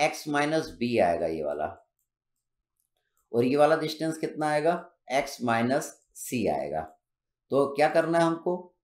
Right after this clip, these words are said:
ये डाउनवर्ड लग रहा है, ये तीनों डाउनवर्ड लग रहे हैं, तो इनको मैं नेगेटिव लिखूंगा, ये अपवर्ड लग रहा है तो इसको पॉजिटिव लिखूंगा।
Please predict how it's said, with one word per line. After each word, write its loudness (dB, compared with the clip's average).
ये 4
डाउनवर्ड 4
लग 6
रहा 6
है, -2
ये 0
तीनों -2
डाउनवर्ड 4
लग 4
रहे 2
हैं, -4
तो 0
इनको 2
मैं 0
नेगेटिव 0
लिखूंगा, -2
ये 2
अपवर्ड 2
लग 4
रहा 4
है -4
तो -4
इसको -4
पॉजिटिव 0
लिखूंगा। -4